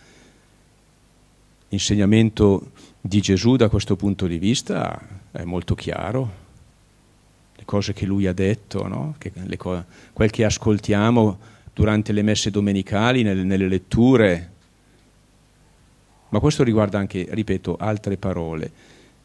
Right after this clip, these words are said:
Io credo che, certo, la solidarietà, mm, non può non far parte del, della nostra visione della vita.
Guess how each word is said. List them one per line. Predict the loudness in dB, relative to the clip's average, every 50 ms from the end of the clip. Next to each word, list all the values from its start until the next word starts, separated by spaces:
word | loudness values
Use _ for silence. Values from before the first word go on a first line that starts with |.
| _ _
Io | 2 4 4 4 4
credo | 2 0 0 2 2 0
che, | -2 -2 -4 -6 -6
certo, | -6 -6 -6 -4 -6 -6 -8 -8 -6 -6
la | -6 -6
solidarietà, | -8 -8 -6 -6 -6 -6 -6 -6 -6 -8 -8 -8 -10 -12 -12 -14 -16 -20 -18
mm, | -16 -16 -16 -16 -16 -20 -20 -20 -20 -20 _ _ -20 -20 -20 -20 -20 _ _ _
non | 4 4 4 6
può | 6 6 6 6
non | 6 4 2 0 0
far | 0 -2 -2 -2 -2
parte | -2 -4 -2 -2 -4 -4 -6 -6 -2 0 0 0 0 -4 -8 -16 -20 -20 -20 -20 -20 -20 -20 -16
del, | -8 -2 -2 0 0 0 0 -2 -2 -4 -4 -6 -10
della | -14 -10 -4 -2 0 0
nostra | 2 0 0 0 -2 -4 -2
visione | -2 -2 0 0 2 2
della | 2 0 -2 -2
vita. | -4 -6 -8 -10 -10 -12 -12 -12 -12